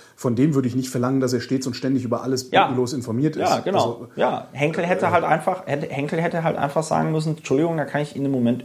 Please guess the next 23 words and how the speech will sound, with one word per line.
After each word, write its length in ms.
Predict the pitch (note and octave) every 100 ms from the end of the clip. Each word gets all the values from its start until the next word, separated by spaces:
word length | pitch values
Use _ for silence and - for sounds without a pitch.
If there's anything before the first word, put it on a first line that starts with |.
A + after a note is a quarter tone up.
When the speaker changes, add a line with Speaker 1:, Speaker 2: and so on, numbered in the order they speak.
| -
Speaker 2:
überhaupt 400 | G3 C#3 A2 A2+
nichts 280 | A#2 -
zu 120 | - G#2+
sagen." 380 | G#2+ A#2 F#3 D3
Speaker 1:
Ja. 100 | - - - - - - - _
Speaker 2:
Und, 440 | C3+ C#3+ D3+ D3 -
ähm, 640 | C3 C#3+ C#3+ C#3+ C#3+ C#3+
liefern 320 | B2 C3+ C#3+ C3+
wir 80 |
nach. 240 | A#2+ - - _ _ - - -
Und 260 | C#3 C3+ A#2 - _ - - _ - -
er 200 | A#2+ C3+
hat 160 | D#3+ F3+
halt 240 | E3+ D#3+
zu 180 | - F3+
viel, 760 | E3+ - E3+ E3+ E3+ E3+ E3 - - _ _ -
ähm, 560 | C#3+ C#3+ C#3+ C#3+ C#3+ C#3+
Speaker 1:
Gebullshittet. 600 | C3+ C3 A2 A2+ G2+ G2
Speaker 2:
gebullshittet. 580 | C#3 D3 G#2+ - - -
Speaker 1:
Hm. 120 | G2+
Speaker 2:
So. 260 | C3 A#2+ - - - - -
Ähm, 360 | D3 E3 E3+ D#3+ -
dann 300 | E3+ G3